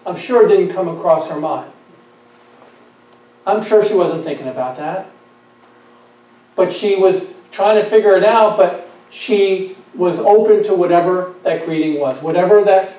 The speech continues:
message was, whatever that situation was,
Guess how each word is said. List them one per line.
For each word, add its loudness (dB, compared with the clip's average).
message -4
was, 0
whatever -2
that 2
situation -4
was, -2